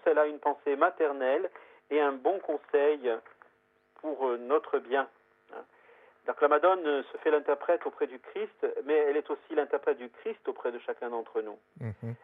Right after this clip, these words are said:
Speaker 1: Elle nous aide à vaincre le mal et elle nous conseille à faire le bien et à œuvrer pour notre salut. De là son conseil, euh, constant, « Faites tout ce qu'il vous dira. » Et c'est là toutes les significations des apparitions à Lourdes, à Fatima.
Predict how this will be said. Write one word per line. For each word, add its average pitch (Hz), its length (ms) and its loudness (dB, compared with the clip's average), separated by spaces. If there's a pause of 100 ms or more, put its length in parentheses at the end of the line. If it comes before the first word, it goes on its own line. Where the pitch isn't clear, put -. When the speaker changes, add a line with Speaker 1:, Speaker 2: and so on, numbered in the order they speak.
(120)
Speaker 1:
Elle 117 140 0
nous 127 200 -6
aide 147 320 4
à 120 120 0
vaincre 151 420 0
le 131 100 0
mal 131 380 2
et 120 100 0
elle 123 200 2
nous 131 80 -10
conseille 151 480 0
à 120 80 0
faire 135 220 2
le 123 100 -4
bien 127 440 -2
et 123 120 2
à - 20 4
œuvrer 127 380 -2
pour 143 120 -6
notre 127 220 -6 (160)
salut. 131 260 -6 (760)
De 131 80 4
là 156 280 6
son 117 360 -4
conseil, 123 600 0
euh, 107 220 -2 (300)
constant, « 147 640 -2
Faites 156 280 2 (120)
tout 120 160 -20 (140)
ce - 40 -12
qu'il 127 280 -14
vous 127 120 -12
dira. » 135 380 2 (360)
Et 131 160 -4 (140)
c'est 139 80 0
là 147 320 6 (240)
toutes - 220 -12
les 135 180 -4
significations 135 800 -4
des 120 160 -2
apparitions 127 760 -2
à 117 100 4
Lourdes, 135 380 -4
à 117 60 0
Fatima. 120 560 -6